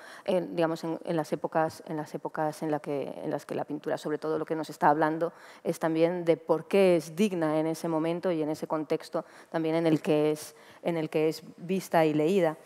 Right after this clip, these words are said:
Y, eh, la acompaña... Eh, eh, el, eh, de Fortunato De Pero, Robot con pipa, de mil novecientos veinte, y un poco en esta idea de lo que os estábamos, eh, intentando trasladar, la hibridación o el mixed media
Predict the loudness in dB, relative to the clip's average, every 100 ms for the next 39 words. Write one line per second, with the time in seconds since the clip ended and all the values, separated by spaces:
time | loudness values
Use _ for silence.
0 | -20 -20 -4 2 4 8 8 8 6 0
1 | -4 2 4 4 2 0 0 2 2 2
2 | 0 -2 0 2 0 -2 -4 -10 -16 -20
3 | -6 -2 -2 -2 -4 -6 -6 -8 -10 -14
4 | -20 -10 -2 0 0 2 0 -2 -4 -4
5 | -2 2 2 4 4 4 2 0 2 2
6 | 2 0 -4 -6 -4 0 0 0 0 -2
7 | -2 -2 -2 -2 0 -2 -2 -6 -8 -20
8 | -20 -20 -14 -6 -4 -2 -2 0 2 2
9 | 2 4 6 6 6 2 -4 -6 0 0
10 | 0 -6 -6 -4 -2 -4 -8 -14 -12 -6
11 | -6 0 0 2 4 4 4 2 4 2
12 | 2 0 2 2 0 -8 -6 -2 0 0
13 | -2 -6 0 2 4 4 2